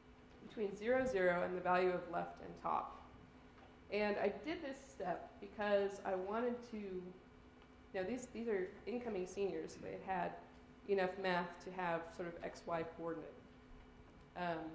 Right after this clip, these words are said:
uh, in their, in their math classes, or two D coordinates, rather. And so what this does is that when you move your mouse over the window, it draws a line between where your mouse is and the origin. And so this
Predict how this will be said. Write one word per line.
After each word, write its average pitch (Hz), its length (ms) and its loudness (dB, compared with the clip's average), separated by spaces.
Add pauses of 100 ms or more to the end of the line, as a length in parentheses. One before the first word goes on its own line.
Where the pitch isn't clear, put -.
(760)
uh, - 300 -10
in 190 80 -6
their, 165 320 -2
in 185 60 -6
their 170 120 -4
math 180 320 -4
classes, - 440 -2 (800)
or 190 100 6
two 233 220 0
D 185 100 -6 (120)
coordinates, 185 380 -10
rather. 175 240 -12 (360)
And 202 300 0 (200)
so 220 80 -4
what 262 180 -2
this 247 200 -2
does 254 240 6
is 208 100 -4
that 190 160 2 (160)
when 190 140 -2
you 190 120 2
move 233 140 0
your 202 100 2
mouse 208 280 4
over 190 200 2
the 170 140 -4
window, 185 460 4 (100)
it 185 100 -8
draws 196 300 6
a 190 60 0
line 240 240 2
between 202 280 -8
where 185 100 0
your 180 120 0
mouse 240 320 4
is 175 460 -6 (140)
and 170 120 -4
the 165 60 -6
origin. - 360 -6 (1200)
And 208 280 2
so 220 80 2
this 294 160 0